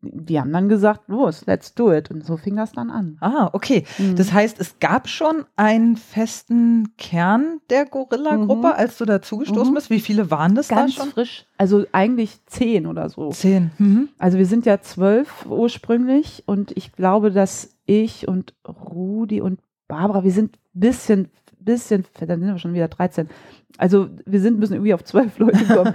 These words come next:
Speaker 2: <laughs>
Speaker 1: Wir sind sehr, also kurze Zeit später dazugekommen. Aber es gab einen Kern an Leuten, die gesagt haben, "Wir wollen noch mehr neben Theatersport machen." Norbert hat das Ratibor-Theater gefunden. Ähm,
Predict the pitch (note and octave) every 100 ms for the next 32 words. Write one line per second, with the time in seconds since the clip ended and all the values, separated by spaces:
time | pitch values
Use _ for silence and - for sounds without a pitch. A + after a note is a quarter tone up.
0 | - A#3 G3+ G3+ G#3+ F3+ E3 - - -
1 | F3+ - A3+ G#3 D#3+ F#3+ D3 - G3 G3
2 | F3+ D#3+ - G#3 F3 - D3+ D#3+ F3+ -
3 | - F3 C4+ - F#3+ G#3 G#3+ G#3 _ _
4 | _ _ _ - G#3 F3 B3 A3 F#3+ G3
5 | B3 G3+ F3+ F3 F#3+ G#3 F#3 E3 E3 F#3+
6 | A3 F3+ E3 F3 F#3+ F#3+ F3 F3+ E3 E3+
7 | F3 F#3 - E3+ E3 E3 F3 E3+ - -
8 | - _ _ _ - F3+ F3 F3+ F3+ F3+
9 | F#3 F3 - E3 F3 E3+ F3 E3+ - D3
10 | D#3 D#3+ E3 - E3 D3+ E3 D#3 C#3 -
11 | E3+ E3 D3+